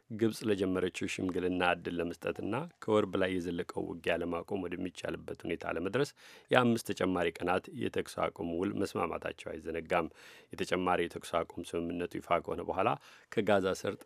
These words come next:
በርካታ ሮኬቶች መተኮስ-፣ መተኮሳቸውን እስራኤል አመልክታ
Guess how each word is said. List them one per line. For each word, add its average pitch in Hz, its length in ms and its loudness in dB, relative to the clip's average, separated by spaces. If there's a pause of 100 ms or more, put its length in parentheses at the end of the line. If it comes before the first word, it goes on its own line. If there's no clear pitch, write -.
በርካታ 92 560 0
ሮኬቶች - 560 -6
መተኮስ-፣ - 540 -6
መተኮሳቸውን 95 920 0 (380)
እስራኤል 90 360 4
አመልክታ 85 360 -4